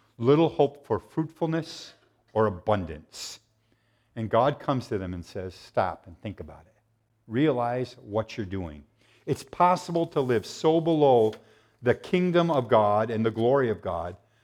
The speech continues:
that we've ever stopped even believing it could be real. The <clears throat> founder of, uh, Vineyard Ministries was a guy named John Wimber. John Wimber was a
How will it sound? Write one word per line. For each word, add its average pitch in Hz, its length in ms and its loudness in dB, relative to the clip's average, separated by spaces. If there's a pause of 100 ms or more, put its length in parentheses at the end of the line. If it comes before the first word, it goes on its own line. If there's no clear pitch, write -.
(100)
that 131 120 -2
we've 117 220 0
ever 143 320 2
stopped 123 480 -6
even 120 300 -8
believing 107 340 -4
it 101 160 -10
could 95 160 -10
be 90 120 -12
real. 78 340 -12 (1120)
The 127 420 2 (160)
<clears throat> 165 480 0 (200)
founder 156 580 2 (880)
of, 101 440 2
uh, 87 300 -8
Vineyard 101 500 0
Ministries 98 560 -8
was 92 140 -8
a 92 60 -8
guy 98 260 -4
named 95 240 -8
John 90 340 -12
Wimber. 82 340 -12 (420)
John 135 200 0
Wimber 120 380 0
was 92 380 -4
a 92 240 -10